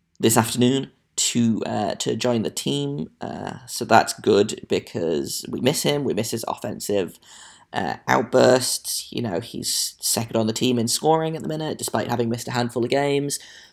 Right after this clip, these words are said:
Uh, unfortunately, Jakub Voracek has tested positive and is entering covid protocols. He will be unavailable for tonight's game and also the next five days.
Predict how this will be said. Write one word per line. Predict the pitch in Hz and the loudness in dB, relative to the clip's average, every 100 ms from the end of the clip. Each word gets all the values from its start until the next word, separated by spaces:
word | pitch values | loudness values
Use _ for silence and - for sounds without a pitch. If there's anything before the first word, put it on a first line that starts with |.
| _ - | _ -2
Uh, | 113 110 82 - - | 2 2 0 -2 0
unfortunately, | 117 151 190 - 160 165 170 160 | 2 6 6 6 0 0 -2 -2
Jakub | 160 - | -2 0
Voracek | 165 151 - 117 | 4 4 2 -2
has | 117 | -2
tested | - 113 - | -4 -6 -2
positive | 113 117 - 110 113 | -2 0 0 0 0
and | 117 - | -2 -2
is | 117 | -2
entering | 113 117 113 | -4 -4 -4
covid | 123 113 | -4 -4
protocols. | - 143 - 139 | -2 -4 -2 -4
He | - | 0
will | 127 | 0
be | 101 - | 0 -2
unavailable | 139 131 135 131 135 113 | -2 -2 -2 -2 -4 -4
for | - 131 | -2 -2
tonight's | - 151 127 | -2 -4 -4
game | - 147 139 | -4 -4 -4
and | - 98 | -4 -2
also | 90 123 120 95 80 | 0 -2 -2 -2 -2
the | - | -2
next | 117 110 - - - | -4 -4 -6 -10 -8
five | - 123 123 | -4 -2 -2
days. | 131 143 143 | 0 0 0